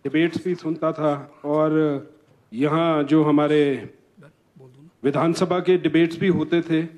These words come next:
मैंने व्यवस्था परिवर्तन के नारे में एक चीज, चीज जो है मैंने जरूर पाई कि पहली बार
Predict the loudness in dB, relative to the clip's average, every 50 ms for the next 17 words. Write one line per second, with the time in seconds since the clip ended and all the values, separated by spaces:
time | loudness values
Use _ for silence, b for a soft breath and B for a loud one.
0 | -20 _ _ _ _ -2 0 0 2 2 2 2 2 0 0 -2 -2 0 2 4
1 | 4 2 0 0 -2 0 0 0 0 0 0 2 2 2 2 2 2 0 0 2
2 | 0 2 2 2 2 2 2 2 4 4 4 6 4 2 2 2 -4 -4 -4 -4
3 | -4 -4 -6 -8 -8 -6 -4 -2 -2 0 0 0 -2 -2 -2 -2 -4 -4 -6 -8
4 | -12 -10 -6 0 2 4 4 2 2 0 0 2 2 2 0 -2 -8 -18 -20 _
5 | _ _ _ _ _ _ _ _ _ _ _ _ -4 -4 -2 0 0 0 2 4
6 | 4 4 4 4 2 2 2 0 -2 -10 -14 -18